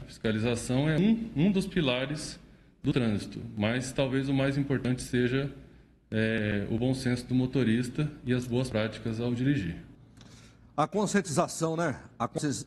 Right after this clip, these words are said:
Speaker 2: conscientização é tudo. Agora, como disse o Marcelo Fillit ali, o aparelho tá lá, ele não faz nada sozinho. Para ele multar, ele precisa que você avance o sinal, que você passe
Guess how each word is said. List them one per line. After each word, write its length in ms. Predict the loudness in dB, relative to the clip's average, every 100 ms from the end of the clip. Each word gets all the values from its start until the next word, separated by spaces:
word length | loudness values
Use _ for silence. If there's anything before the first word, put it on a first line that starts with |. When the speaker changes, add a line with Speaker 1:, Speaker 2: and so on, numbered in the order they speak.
| -6
Speaker 2:
conscientização 1040 | -2 0 -2 -2 -4 -2 -2 -4 -2 -4 -2
é 100 | -6
tudo. 580 | -6 4 6 6 2 -2 -6 -20 -20 -12 -2
Agora, 180 | 0
como 220 | 0 0 4
disse 300 | 4 4 2
o 20 |
Marcelo 580 | 0 0 0 2 2 2
Fillit 380 | 0 -2 0
ali, 260 | 0 2 0 -4 -20 -20 -20 -6
o 60 | 0
aparelho 420 | 0 0 -2 0
tá 140 | 0 2
lá, 280 | 2 -2 -6 -20 -10
ele 140 | -2 0
não 100 | 2
faz 240 | 2 2
nada 240 | -2 -2 0
sozinho. 560 | 0 0 0 -2 -2 -8 -20 -20 -20 -20 -2
Para 240 | 0 2
ele 140 | 0 2
multar, 580 | 2 4 2 2 -6 -14 -4
ele 160 | 0 2
precisa 520 | 4 2 2 0 0
que 120 | 2
você 440 | 2 2 2 2 2
avance 420 | 2 0 0 0
o 60 |
sinal, 580 | 0 2 2 2 -2 -6 -14 -18 0
que 100 | 2
você 380 | 2 2 4
passe 800 | 4 2 2 2 -2 -4 0 0